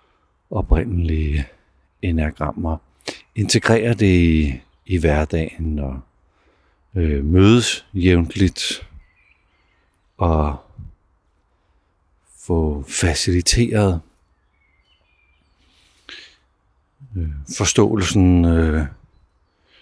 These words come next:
både sådan af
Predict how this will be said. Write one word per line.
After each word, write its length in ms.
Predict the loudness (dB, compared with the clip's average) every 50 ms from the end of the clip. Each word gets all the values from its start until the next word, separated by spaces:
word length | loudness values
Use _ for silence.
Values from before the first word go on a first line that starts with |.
| _ _ _ _ _
både 320 | 2 4 6 6 6 6
sådan 440 | 4 2 0 2 2 2 0 0 -2 -4 -8 -12 -14 -14 -16 -16 -16 -16 -18 -18 _ _ _ _ _ _ _ _ _ _ _ _ _ _ _ _ _ _ _ _ -6
af 300 | -4 -4 -2 -4 -6